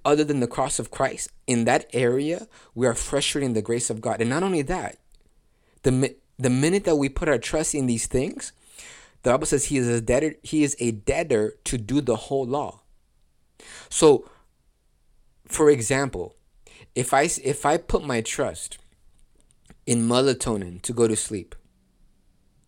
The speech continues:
I put, so subconsciously I say, "The Lord is my savior." But in my heart, I have unbelief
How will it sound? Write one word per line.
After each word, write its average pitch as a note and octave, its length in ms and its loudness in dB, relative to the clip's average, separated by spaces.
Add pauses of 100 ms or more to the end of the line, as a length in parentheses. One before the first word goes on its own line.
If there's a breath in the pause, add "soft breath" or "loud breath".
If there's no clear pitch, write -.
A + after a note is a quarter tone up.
(960 soft breath)
I G#2+ 60 -4
put, - 360 -6
so A#2+ 140 2
subconsciously D3+ 880 -2
I B2+ 60 2
say, A#2+ 240 0
"The A2+ 180 -2
Lord A2+ 240 2
is G#2+ 100 -4
my F#2+ 140 -6
savior." G2 480 -8 (1080 loud breath)
But A2+ 300 2
in A#2 100 4
my A2+ 180 0
heart, C3 440 -4 (340)
I A#2 60 -6
have A2 200 0
unbelief G2 640 -6